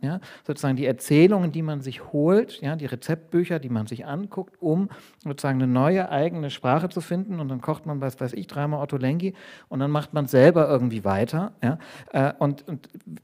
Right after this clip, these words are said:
sozusagen wir müssen um den Bogen zu schließen, glaube ich, sowohl überlegen, welche Erzählungen, welche Sprachform wollen wir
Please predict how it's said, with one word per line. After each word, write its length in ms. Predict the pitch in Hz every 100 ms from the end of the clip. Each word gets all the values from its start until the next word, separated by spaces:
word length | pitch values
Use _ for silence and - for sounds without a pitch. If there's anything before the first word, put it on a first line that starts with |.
| - _ -
sozusagen 340 | - - 143
wir 80 | 139
müssen 520 | 143 202 208 233 240 - - -
um 80 | 147
den 160 | 147
Bogen 320 | 139 165 180 175
zu 100 | 165
schließen, 440 | - 190 202 170
glaube 260 | 151 143 143
ich, 100 | 135
sowohl 400 | 131 143 202 208
überlegen, 600 | 175 156 147 147 139 135
welche 540 | 139 147 139 131 123
Erzählungen, 760 | 139 - - 175 165 143 135 123
welche 220 | 127 127
Sprachform 800 | - - 143 156 - 139 127 123
wollen 460 | 131 123 135 147 127
wir 240 | 123 117